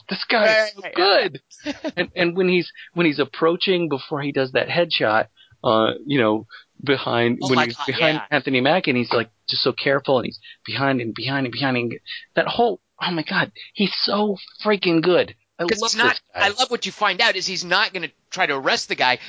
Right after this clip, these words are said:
Speaker 2: He's maneuvering into place to take the guy out because he realizes, "Okay, we've gone past the point of apprehension."
Speaker 1: Yeah,
Speaker 2: Like, he is
Speaker 1: yeah.
Speaker 2: lining up a headshot. And what I also like, and this is, you know, God d-, damn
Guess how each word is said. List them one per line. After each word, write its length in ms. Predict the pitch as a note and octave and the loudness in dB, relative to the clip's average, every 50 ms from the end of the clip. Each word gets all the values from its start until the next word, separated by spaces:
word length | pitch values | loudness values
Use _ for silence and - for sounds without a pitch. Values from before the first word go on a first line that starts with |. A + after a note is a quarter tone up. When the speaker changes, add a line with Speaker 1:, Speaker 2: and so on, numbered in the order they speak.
| - | -8
Speaker 2:
He's 240 | - - B3 A3+ - | -4 -4 -2 -2 -2
maneuvering 640 | G#3 G#3+ G#3 G3+ G3 G#3 A3 A3+ F3+ G#3 G3 F#3+ F#3 | -4 -4 -4 0 0 0 0 2 0 0 0 2 0
into 180 | F#3 E3 D#3+ | 0 0 -2
place 380 | - - - B3 B3 G3+ - - | -4 -2 0 0 0 0 0 -4
to 120 | - - | -8 -6
take 240 | - - G3+ F#3+ - | -4 -2 -2 -2 -2
the 80 | - C#3+ | -4 -2
guy 220 | C3 C3+ C3 C3 | 2 2 4 4
out 200 | F#3+ F#3+ C#3 C3+ | 4 2 2 0
because 180 | - E3 D3 E3 | -4 -6 -6 -2
he 100 | F#3 G#3+ | -2 0
realizes, 500 | F#3+ E3 G3 G#3+ G#3+ G3 E3 C#3+ D3 C#3+ | 2 2 2 4 4 2 2 0 -2 -6
"Okay, 160 | E3+ - F#3 E3+ | -4 -2 -2 -2
we've 160 | D3+ D3+ C#3+ | -2 -4 -2
gone 180 | F3 D#3+ D#3 | 0 -2 0
past 220 | D3 D#3 D3 C3 - | 0 0 -2 -2 -2
the 80 | C3 | -8
point 180 | - - C#3 C3 | -8 -6 -6 -4
of 80 | B2 B2 | -2 -4
apprehension." 380 | A#2 - C#3 C3+ - - - - - | -4 -2 -4 -6 -6 -10 -10 -2 -2
Speaker 1:
Yeah, 100 | A#2+ F#2 | -2 -2
Speaker 2:
Like, 120 | - G2+ - | -2 -4 -2
he 100 | - A#3+ | 0 2
is 100 | - F3 | 2 2
Speaker 1:
yeah. 60 | F#3 F3+ - - G#3 | -2 -4 -12 -6 -2
Speaker 2:
lining 260 | G#3+ G#3+ G3+ F#3 F3+ | -2 0 0 2 2
up 140 | G#3+ G3 - | 2 2 2
a 40 | E3+ D3+ | 0 0
headshot. 460 | D3+ A#3 C4 - - F3+ C#3+ C3+ C3+ - - - - | 0 0 -2 0 2 2 2 2 2 -2 -10 -12 -6
And 120 | - G3+ A3 - | -6 -6 -4 -2
what 140 | A3+ C4 C4+ | -2 0 2
I 120 | - C#4 | 2 2
also 260 | G#3 A#3 A#3 - - G3 | 2 0 -2 -4 -6 -6
like, 280 | D3+ C#3 B2+ C3+ - | -2 -2 -2 -2 -4
and 100 | - E3 | -6 -10
this 140 | G#3 B3 - | -8 -8 -8
is, 160 | A#3+ F#3 - - - - - _ - | -8 -10 -12 -14 -18 -20 -20 _ -14
you 60 | F#3+ | -14
know, 100 | F#3 F#3 _ _ - | -14 -14 _ _ -10
God 160 | - - - - _ _ _ _ | -10 -10 -10 -12 _ _ _ _
d-, 160 | - A#3 - _ _ - | -12 -12 -12 _ _ -8
damn 320 | - - C#4+ D4 C#4+ B3+ | -2 0 2 2 0 -2